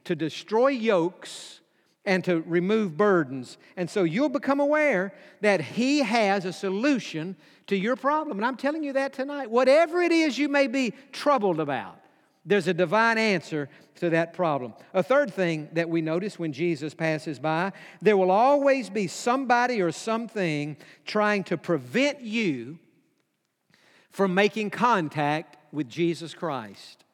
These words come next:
Now look back, and we're in chapter eighteen. Look back again, uh, in verse number thirty-eight.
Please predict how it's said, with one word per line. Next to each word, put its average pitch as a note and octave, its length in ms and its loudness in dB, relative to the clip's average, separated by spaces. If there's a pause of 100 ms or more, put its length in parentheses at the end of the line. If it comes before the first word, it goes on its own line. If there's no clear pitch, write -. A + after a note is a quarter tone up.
(300)
Now F3+ 100 2
look A#3+ 200 0
back, F#3+ 360 2
and F3 160 -4
we're F#3+ 100 0
in A3+ 120 -4
chapter G#3+ 380 -2
eighteen. F3 680 -4 (200)
Look A3+ 160 -4
back G#3+ 200 2
again, F#3 340 -2
uh, E3+ 160 -4
in E3+ 140 -4
verse F3 240 -2
number D#3+ 200 -2
thirty-eight. D3 680 -4